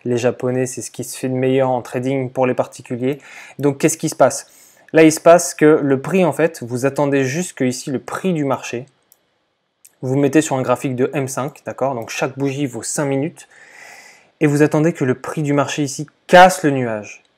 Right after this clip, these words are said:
Quand il casse le nuage, ça veut dire quoi ? Ça veut dire qu'on change de tendance. Et nous, on va vraiment trader la tendance et on va suivre la tendance. Donc on attend que le prix casse le nuage. Donc là, il était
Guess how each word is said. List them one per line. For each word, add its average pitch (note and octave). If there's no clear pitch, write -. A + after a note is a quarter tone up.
Quand E3+
il D#3+
casse F#3
le F3+
nuage, E3
ça C3+
veut B2+
dire B2
quoi ? A2+
Ça -
veut A2
dire B2
qu'on A#2
change A#2
de A2+
tendance. A2+
Et C3
nous, D3
on B2+
va B2+
vraiment C#3
trader D3+
la C3
tendance C3+
et C3
on A#2
va A#2+
suivre D3+
la A2+
tendance. B2+
Donc C#3
on E3+
attend F#3
que E3
le C3+
prix C#3+
casse -
le D3+
nuage. C#3+
Donc A#2+
là, C3
il B2
était B2+